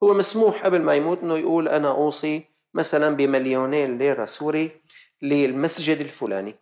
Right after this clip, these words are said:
للجمعية الخيرية الفلاني، للمدرسة الشرعية الفلاني".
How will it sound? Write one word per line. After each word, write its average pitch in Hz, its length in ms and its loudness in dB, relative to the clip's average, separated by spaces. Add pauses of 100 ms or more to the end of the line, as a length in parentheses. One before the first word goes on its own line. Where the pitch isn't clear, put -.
(180)
للجمعية 143 540 0
الخيرية 131 500 -4
الفلاني، 107 540 -6 (360)
للمدرسة 147 520 0
الشرعية 131 480 -4
الفلاني". 101 500 -8